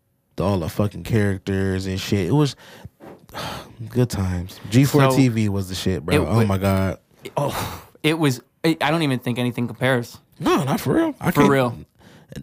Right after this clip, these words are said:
Speaker 1: in that aspect, no. Like, don't get me wrong. There's some great streamers out there that do, like, great game, game reviews and, you know, little hacks and stuff like that. You know what I'm saying? I appreciate y'all 'cause y'all keeping the, the, the, the hope alive when it comes to the,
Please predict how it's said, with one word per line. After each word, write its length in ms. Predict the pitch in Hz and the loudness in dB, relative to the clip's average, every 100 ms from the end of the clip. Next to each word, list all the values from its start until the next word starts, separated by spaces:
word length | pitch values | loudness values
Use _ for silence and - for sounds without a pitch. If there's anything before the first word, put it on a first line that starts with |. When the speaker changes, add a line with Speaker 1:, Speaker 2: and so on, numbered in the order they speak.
| - | 2
Speaker 1:
in 140 | 151 | 4
that 180 | 185 190 | 4 4
aspect, 500 | 170 202 - 214 165 | 2 2 0 0 0
no. 220 | 113 143 | 2 4
Like, 160 | 113 147 | 4 4
don't 100 | 196 | 2
get 80 | 170 | 2
me 80 | |
wrong. 200 | 131 135 | 2 4
There's 180 | 131 190 | 4 4
some 160 | - 120 | 2 -2
great 300 | 117 131 - | 2 2 2
streamers 600 | - - 131 131 131 123 | -4 -2 0 0 0 2
out 200 | 131 127 | 2 2
there 320 | 139 135 131 - - - _ - | 2 0 0 -6 -16 -20 _ -2
that 440 | 107 113 107 - - 104 _ _ _ - | 2 4 4 0 -8 -20 _ _ _ -6
do, 220 | 110 120 | 0 2
like, 320 | 110 101 92 | 2 0 -2
great 280 | 101 110 101 | 0 0 2
game, 300 | 98 104 104 | 0 -2 -2
game 320 | 87 104 110 107 | -4 -2 0 0
reviews 720 | 104 104 107 104 104 104 92 | -2 0 0 2 0 0 -2
and, 180 | 92 101 | -4 -4
you 60 | |
know, 260 | 98 90 92 - - - | -4 -6 -8 -12 -20 -8
little 320 | 101 104 98 | -4 -2 0
hacks 440 | 101 110 101 95 - | 0 0 0 -2 -4
and 80 | 101 | -4
stuff 280 | - 104 | -2 -2
like 220 | 101 98 - | -2 -4 -2
that. 240 | 95 80 | 0 0
You 60 | 98 | -2
know 80 | |
what 140 | 95 - | -2 -2
I'm 60 | |
saying? 40 | - | 2
I 120 | 156 | 2
appreciate 560 | 135 139 123 98 95 - | 2 2 0 -2 -4 -4
y'all 180 | 78 71 | -6 -4
'cause 160 | 107 101 | -4 2
y'all 160 | 113 | 2
keeping 380 | 113 120 107 98 | 0 -4 -6 -8
the, 140 | 87 78 - | -10 -12 -4
the, 300 | 95 85 65 | -2 -2 -4
the, 240 | 92 82 | -4 -4
the 120 | 85 | -2
hope 220 | 107 110 - | 0 0 0
alive 360 | 85 95 87 | -2 -2 -2
when 80 | 90 | -6
it 60 | 85 | -8
comes 240 | - 87 | -6 -6
to 100 | - | -8
the, 80 | - | -12